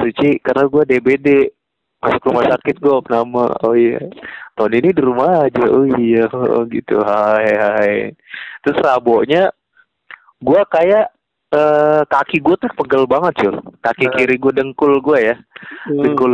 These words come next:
Speaker 1: kiri gua kenapa gua pegel banget ya? Perasaan gua cuman ke depan komplek doang kan, ke itu naik sepeda kan gua emang kan.
Speaker 2: Nah.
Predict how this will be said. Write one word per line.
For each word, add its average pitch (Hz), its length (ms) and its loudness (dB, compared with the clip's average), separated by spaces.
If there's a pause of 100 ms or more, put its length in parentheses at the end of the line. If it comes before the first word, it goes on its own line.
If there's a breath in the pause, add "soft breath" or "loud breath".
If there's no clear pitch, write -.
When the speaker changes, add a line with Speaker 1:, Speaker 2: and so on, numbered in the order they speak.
Speaker 1:
kiri 123 240 0
gua 143 240 -2
kenapa 110 280 -6
gua 113 200 0 (160)
pegel 117 280 -2
banget 208 520 0
ya? 135 80 0
Perasaan 170 400 -2
gua 220 80 0
cuman 123 600 -6 (600)
ke 113 120 2 (300)
depan 110 400 -4
komplek 107 460 -4
doang 127 240 -2
kan, 117 260 -4
ke 101 460 0 (240)
itu 117 160 -4
naik 113 240 -2
sepeda 131 320 0
kan 131 160 -2
gua 120 160 2
emang 110 240 -6
kan. 110 80 -6 (320)
Speaker 2:
Nah. 127 320 -8